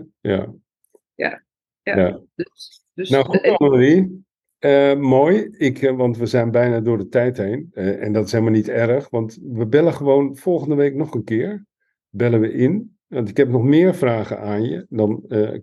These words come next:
Speaker 1: kunnen de luisteraars zich nog, eh, verheugen op wat kritische vragen mijnerzijds.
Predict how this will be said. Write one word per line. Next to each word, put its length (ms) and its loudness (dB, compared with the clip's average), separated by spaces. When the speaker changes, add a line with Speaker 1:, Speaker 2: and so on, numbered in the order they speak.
Speaker 1:
kunnen 280 2
de 100 2
luisteraars 720 -4
zich 220 -6
nog, 320 -4
eh, 200 -6
verheugen 640 2
op 200 -6
wat 260 0
kritische 800 -2
vragen 560 -2
mijnerzijds. 920 0